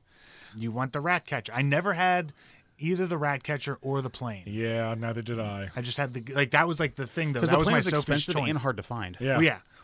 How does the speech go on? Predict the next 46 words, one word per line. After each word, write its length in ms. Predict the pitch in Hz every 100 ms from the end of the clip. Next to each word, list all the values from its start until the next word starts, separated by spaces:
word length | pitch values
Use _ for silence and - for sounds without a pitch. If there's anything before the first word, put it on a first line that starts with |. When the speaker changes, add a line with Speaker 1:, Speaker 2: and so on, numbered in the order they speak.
| -
Speaker 1:
As 180 | 151 156
a 60 | 143
kid, 400 | - 208 135 120 - -
I 60 | 123
had 100 | 123
the 80 | 123
choice. 520 | - 160 120 - - 117
I 120 | 113
could 140 | 117
have 240 | 113 107 98 - _
the 260 | 123 113 131
gun, 420 | 139 117 101 143 - _ _ 131
the 180 | 117 127
Ratcatcher, 760 | 143 131 101 120 104 110 110 - _ _ _ -
or 100 | 120
the 80 | 117
plane, 440 | - 110 92 95 110 - 135
and 80 |
I 60 | 123
went 140 | 110 101
the 60 |
gun. 280 | 117 92 85 _ _ _ _ _ -
Speaker 2:
<sighs> 20 | - - - - -
Yeah. 420 | 135 143 147 143 131
Speaker 3:
That's 260 | 104 107
Speaker 1:
You 60 | 123
Speaker 3:
not 60 | 117
Speaker 1:
know? 60 |
Speaker 3:
bad 80 | 127
Speaker 2:
Because 180 | 143 165
Speaker 3:
at 40 | 151
all. 60 |
Speaker 2:
then 160 | 147 147
you 100 | 139
could 220 | 135 120
pretend 340 | 127 131 123
to 80 | 127
be 320 | 107 151 143
Speaker 3:
Be 160 | 113 113
Darkwing, 180 | 98 90
Speaker 1:
Darkwing 320 | 113 90 110
Speaker 3:
right. 80 | 98 131
Speaker 1:
Duck, 180 | 131 120
Speaker 2:
Darkwing 140 | 127
Speaker 1:
yes. 100 | 95
Speaker 2:
Duck. 280 | 87 78